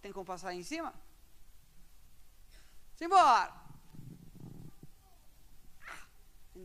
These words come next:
nome de Jesus. Pela fé nós veremos aqui uma coisa muito interessante. Eu creio. Então, será que vai chover hoje?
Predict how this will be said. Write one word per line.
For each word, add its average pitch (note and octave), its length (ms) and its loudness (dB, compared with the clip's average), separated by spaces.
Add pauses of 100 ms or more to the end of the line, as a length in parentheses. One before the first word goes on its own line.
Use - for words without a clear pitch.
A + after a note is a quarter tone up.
nome C4+ 400 -2
de G#3 120 -12
Jesus. G#3 320 -6
Pela D#4 260 6
fé E4+ 440 8
nós D4+ 200 2
veremos C#4 400 -4
aqui B3+ 180 -8
uma C4 140 -4
coisa B3 260 -6
muito B3+ 240 -6
interessante. - 580 -12 (1000)
Eu A3 160 -4
creio. G#3 500 -4 (2250)
Então, B3+ 200 -6
será C4+ 180 -10
que C4 100 -8
vai C4 120 -4
chover A#3 300 -2
hoje? G3+ 280 0